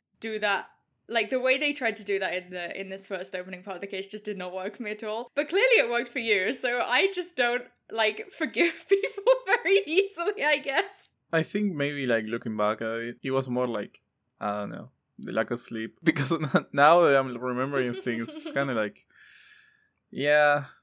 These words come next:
Speaker 2: he kinda, like, abandoned his, um, abandoned Apollo for years and years and years, and shows up all of a sudden, and he's like, "Hey, son, let's go and have, like, a fun adventure where you almost die, drown inside of a cave."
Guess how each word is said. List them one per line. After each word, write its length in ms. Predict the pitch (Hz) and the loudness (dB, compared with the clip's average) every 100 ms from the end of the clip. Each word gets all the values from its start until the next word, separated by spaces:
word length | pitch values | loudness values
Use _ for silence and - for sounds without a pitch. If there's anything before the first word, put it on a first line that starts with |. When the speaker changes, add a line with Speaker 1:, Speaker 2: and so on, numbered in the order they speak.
| _ _ _ _ _ | _ _ _ _ _
Speaker 2:
he 180 | 151 | -8
kinda, 240 | 147 165 175 | 0 0 2
like, 160 | 123 | 2
abandoned 460 | 113 107 113 117 110 | 2 2 0 -2 -8
his, 420 | - 110 - - _ - | -8 -10 -10 -20 _ -8
um, 460 | 110 104 107 113 104 - | -4 -2 -2 -6 -14 -8
abandoned 320 | 113 113 107 | -4 -2 -4
Apollo 460 | 104 107 101 104 107 _ _ _ - | -4 -2 -2 -4 -8 _ _ _ -18
for 280 | 110 107 - - | -12 -12 -14 -16
years 480 | 117 123 120 110 110 | -8 -4 -4 -6 -10
and 100 | 104 | -10
years 260 | 110 110 117 | -10 -12 -14
and 100 | 110 | -14
years, 380 | 110 113 - _ _ - | -14 -16 -20 _ _ -4
and 420 | 107 107 104 104 | 0 0 0 -4
shows 320 | - 113 - | -2 -4 -2
up 220 | 110 107 | -2 -2
all 180 | 95 110 | -6 -10
of 60 | 113 | -8
a 80 | 110 | -10
sudden, 420 | 104 104 101 101 | -8 -8 -8 -10
and 120 | 104 | -12
he's 180 | 107 - | -12 -10
like, 340 | 107 107 - _ _ _ _ _ _ - | -10 -10 -16 _ _ _ _ _ _ -8
"Hey, 200 | 165 190 | -6 -6
son, 480 | - 110 113 127 - _ _ | -6 -4 -4 -6 -12 _ _
let's 140 | 117 123 | -16 -6
go 220 | 139 143 | -2 0
and 100 | 143 | -2
have, 200 | 135 135 | 0 0
like, 200 | 123 113 | -2 -4
a 40 | 120 | -4
fun 280 | 139 131 135 | -2 -2 -4
adventure 520 | 127 143 147 - 110 | -10 -12 -12 -8 -6
where 160 | 107 | -6
you 200 | 110 113 | -8 -10
almost 760 | - 123 123 120 120 127 123 - _ 123 | -6 -6 -6 -8 -12 -12 -12 -16 _ 0
die, 460 | 123 127 104 110 - | 2 4 2 -2 -6
drown 400 | 117 120 113 107 _ _ _ _ | -4 -2 -2 -6 _ _ _ _
inside 300 | 120 117 120 | -10 -4 -2
of 100 | 123 | 0
a 100 | 123 | 0
cave." 340 | 123 135 117 | 0 -2 -2